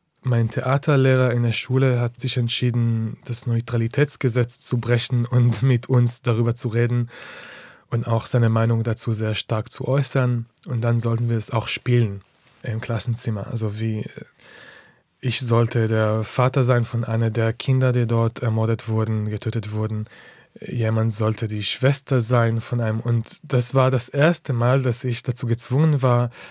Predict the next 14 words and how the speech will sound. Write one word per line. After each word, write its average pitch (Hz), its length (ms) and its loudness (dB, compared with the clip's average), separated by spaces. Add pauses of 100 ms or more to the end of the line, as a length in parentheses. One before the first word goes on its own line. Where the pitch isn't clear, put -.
(220)
zu 123 200 0
denken, 120 720 2 (400)
also 113 220 0
Palästinenser 123 720 2
überhaupt 123 560 -2 (140)
als - 580 -2
Menschen 120 440 2
zu - 140 -8
denken. 117 540 -2
Das - 180 -10
klingt 135 320 0
abstru-, - 580 -2
absurd, 123 560 0
aber 113 300 0